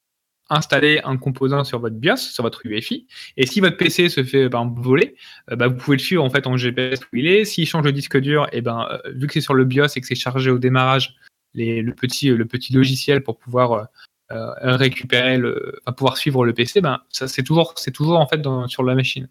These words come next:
Donc, c'était extrêmement intéressant. Et c'est marrant parce que j'en parlais le, le,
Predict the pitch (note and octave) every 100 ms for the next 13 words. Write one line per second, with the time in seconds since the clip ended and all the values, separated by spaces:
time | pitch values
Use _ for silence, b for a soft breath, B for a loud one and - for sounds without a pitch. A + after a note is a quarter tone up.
0 | - - B2+ C3+ - E3 C#3+ B2 - A#2
1 | - A#3+ _ B B B B B B -
2 | F3+ F3+ - - F#3 D#3 E3+ E3+ C3+ B2+
3 | B2 B2+ C3+ C#3+ B2 A#2 - -